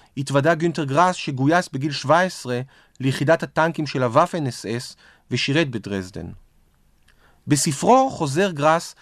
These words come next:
אל סיפור הטבעת ספינת הפליטים הגרמנית וילהלם גוסטלוף בידי צוללת סובייטית. על סיפון הספינה היו מעל עשרת אלפים פליטים שביקשו להגיע דרך מסלול בריחה בים הצפוני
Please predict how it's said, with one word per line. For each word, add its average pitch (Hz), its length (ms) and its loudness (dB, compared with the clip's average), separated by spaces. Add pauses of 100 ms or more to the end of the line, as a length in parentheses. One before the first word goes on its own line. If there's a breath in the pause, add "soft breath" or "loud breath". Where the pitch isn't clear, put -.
(180 soft breath)
אל 147 80 -2
סיפור 190 480 0
הטבעת 143 420 2
ספינת 160 340 -4
הפליטים 170 440 -2
הגרמנית 143 600 0 (360 soft breath)
וילהלם 175 600 4
גוסטלוף 131 800 -2 (360 soft breath)
בידי 139 260 4
צוללת 147 380 0
סובייטית. 110 640 -4 (540 soft breath)
על 143 100 4
סיפון 170 340 4
הספינה 190 360 2
היו 180 180 4
מעל 180 320 4
עשרת 185 340 -2
אלפים 165 300 -2
פליטים 135 460 -2 (340 loud breath)
שביקשו 143 520 2
להגיע 175 480 4
דרך 180 340 0
מסלול 170 300 -2
בריחה 151 300 2
בים 151 240 2
הצפוני 170 520 0